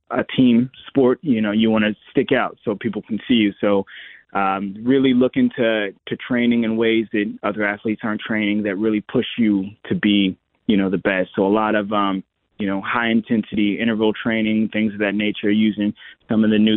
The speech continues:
specialized equipment that exists out there, um, really giving yourself an opportunity to put yourself in positions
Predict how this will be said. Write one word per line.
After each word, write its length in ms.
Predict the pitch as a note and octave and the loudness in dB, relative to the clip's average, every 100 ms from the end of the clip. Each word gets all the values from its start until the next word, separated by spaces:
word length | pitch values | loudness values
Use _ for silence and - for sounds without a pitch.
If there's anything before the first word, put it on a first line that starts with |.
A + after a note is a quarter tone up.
| - | 0
specialized 640 | - A2 - G#2+ G#2+ G#2 | -2 -2 0 0 2 -2
equipment 540 | G#2 - G#2 A2 G#2 A2 | -6 -4 -2 -2 -2 0
that 100 | G#2+ | -2
exists 380 | G#2 G#2+ - | 0 -2 0
out 160 | A2+ G#2+ | -2 0
there, 400 | A2 G#2+ G#2+ G2 | 0 2 0 -2
um, 280 | F#2 F#2+ F#2+ - - - - _ C3 | -4 -4 -4 -8 -20 -20 -20 _ 2
really 360 | C3 A#2+ A#2 - | 4 4 0 0
giving 220 | C3+ B2+ | 0 2
yourself 360 | B2 A#2+ B2 A2+ | 2 0 -4 -2
an 80 | A2+ | -4
opportunity 720 | A2+ - - A#2+ A2+ G#2+ G#2 F#2+ | -4 -4 -6 -2 0 2 0 -2
to 100 | G#2+ - _ _ | -8 -12 _ _
put 160 | - - | -4 0
yourself 540 | A#2+ A2 - A2 G2+ - | 0 0 0 0 0 -4
in 540 | - G#2+ G#2 G#2 G2+ - | -6 -2 -2 -2 -6 -2
positions 540 | A#2 A2 G#2 A2 G#2 | 0 0 2 2 2